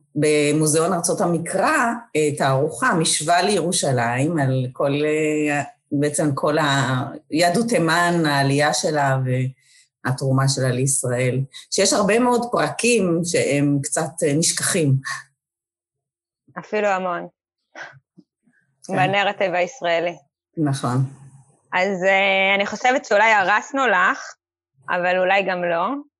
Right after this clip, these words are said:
Speaker 2: אז יש משהו שהיית רוצה <laughs> לספר לנו, אולי, אה,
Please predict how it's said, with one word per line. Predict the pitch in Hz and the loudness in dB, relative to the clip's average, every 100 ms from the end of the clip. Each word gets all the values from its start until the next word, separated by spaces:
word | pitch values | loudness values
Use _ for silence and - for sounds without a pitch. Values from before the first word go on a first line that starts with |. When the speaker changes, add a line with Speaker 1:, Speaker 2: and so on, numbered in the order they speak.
| - | -10
Speaker 2:
אז | - 180 | -6 -2
יש | 208 214 | -4 -2
משהו | 214 226 247 226 214 202 | -2 -2 -2 0 0 0
שהיית | 196 196 220 | 0 0 0
רוצה | 220 285 285 | 0 0 0
<laughs> | 311 | 0
לספר | 233 208 214 220 | 0 0 0 0
לנו, | 208 208 | 0 0
אולי, | 196 196 190 | 0 2 2
אה, | 185 190 180 | 2 2 0